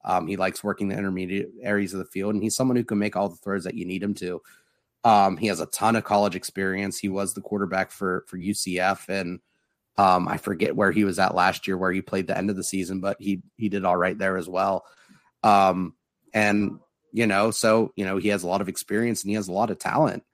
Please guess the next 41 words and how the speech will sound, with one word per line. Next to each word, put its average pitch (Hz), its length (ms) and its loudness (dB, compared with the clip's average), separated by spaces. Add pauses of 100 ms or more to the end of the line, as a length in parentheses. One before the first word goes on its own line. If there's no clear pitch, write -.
(540)
Um, 107 260 2
and 104 100 2
that's 120 200 0
something 110 300 0
that 104 100 -2
you 107 100 -2
have 104 140 -2
to 110 80 -4
win 101 120 -2
a 92 40 -2
shootout 101 540 0 (180)
against. 92 500 -8
And 92 340 -8
you 98 80 -8
can't 123 240 -4
really 110 220 0
do 110 160 0
that 95 260 0
if 98 240 -8
you 98 120 -6
don't 101 180 -4
know 101 60 -4
what 95 160 -6
you're 104 80 -4
getting 95 220 -4
from 95 120 -8
your 92 100 -6
quarterback, 92 640 -2 (560)
um, 95 360 2
or 110 420 2 (100)
necessarily 92 460 -2
what 92 140 -4
your 95 120 -2
offensive 90 360 -4
coordinator 90 340 -6
is - 80 -12
gonna 87 160 -8
be 87 240 -10 (340)
out 101 160 4
there 85 220 0 (100)
calling. 87 460 -4